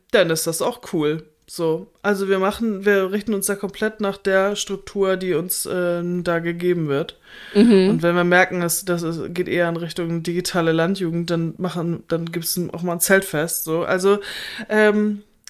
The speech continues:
Speaker 1: lass uns da ein bisschen treiben.
Speaker 2: Okay.
Speaker 1: Tatsächlich.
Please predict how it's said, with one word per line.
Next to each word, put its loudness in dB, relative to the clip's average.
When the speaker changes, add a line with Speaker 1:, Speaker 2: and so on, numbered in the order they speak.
Speaker 1:
lass 0
uns -2
da 0
ein -2
bisschen -2
treiben. -4
Speaker 2:
Okay. 4
Speaker 1:
Tatsächlich. 4